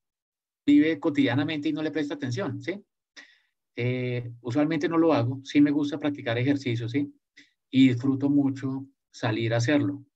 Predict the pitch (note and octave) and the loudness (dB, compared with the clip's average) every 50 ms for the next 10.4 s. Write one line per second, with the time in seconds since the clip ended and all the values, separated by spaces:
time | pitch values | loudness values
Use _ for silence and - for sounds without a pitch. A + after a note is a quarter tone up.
0 | _ _ _ _ _ _ _ - A#2 A#2+ B2 A#2 D3 C#3 C#3 B2+ C3+ B2+ A#2+ A2 | _ _ _ _ _ _ _ -6 -2 -2 0 0 0 0 0 0 -2 -2 -2 -2
1 | A2 A2 A2+ A#2+ B2 C3 C3+ C#3 C#3+ C#3+ C#3 - B2 A#2+ B2 C#3+ C#3 C3+ C3+ - | -4 -4 -4 -4 -2 -2 0 0 0 -2 -2 -2 -4 -4 -2 -2 -2 -2 -4 -4
2 | A#2 A2+ B2+ B2+ A#2 A#2+ A2+ A2+ B2+ C3 B2+ C3 - C3+ A#2 A#2 - - _ _ | -8 -8 -8 -8 -6 -6 -6 -4 -2 -2 -2 -2 -2 -4 -6 -6 -6 -12 _ _
3 | - A#2 A#2+ A#2 A#2+ A#2 A#2+ A2 A2+ A#2+ A#2 A#2+ A#2+ B2+ B2+ B2 B2 A#2 A2+ G#2+ | 0 2 2 2 2 2 0 -2 -2 -2 0 0 0 0 0 -2 -4 -6 -6 -8
4 | G2+ G2 G2 - A2+ A2 A2+ A#2+ B2+ A#2+ A2 A2 A#2 A#2 - B2 A2 A2 A2 A#2+ | -10 -12 -12 -10 -10 -8 -6 -4 -4 -4 -4 -6 -6 -6 -6 -4 -4 -4 -4 -4
5 | A#2 B2+ A#2+ A#2 A#2 B2 A#2+ A#2+ A#2 A#2 A#2+ - - B2+ A#2+ A2+ A#2 A#2 - - | -4 -4 -4 -4 -4 -4 -2 -2 -2 -4 -6 -8 -8 -8 -6 -6 -6 -8 -10 -14
6 | - A#2 _ _ _ _ _ _ _ _ _ _ _ _ - A#2 A#2+ A2 - - | -20 -20 _ _ _ _ _ _ _ _ _ _ _ _ -12 -10 -10 -8 -6 -6
7 | A#2+ A#2+ B2+ A#2+ A#2 - - C3 A#2+ A2 A2 A2+ A#2+ B2 B2 B2+ C3 B2+ A#2+ A2 | -4 -4 -4 -4 -6 -6 -6 -4 -4 -2 -2 -2 -2 -2 -2 -2 -2 -2 -2 -4
8 | A2+ A2+ A#2+ A#2+ - _ _ _ _ _ _ _ _ _ _ _ _ _ _ - | -6 -8 -10 -14 -16 _ _ _ _ _ _ _ _ _ _ _ _ _ _ -10
9 | A2 A2+ A2+ A2+ A2+ G#2 - - G#2 G2+ G2 - - G#2+ A#2 A#2+ A#2+ A#2+ A#2+ A#2 | -8 -6 -4 -4 -4 -6 -6 -10 -10 -10 -10 -10 -10 -6 -2 0 2 4 6 6
10 | A2+ G#2+ G#2+ G#2 G#2 G#2 G2+ | 4 4 2 -2 -8 -12 -18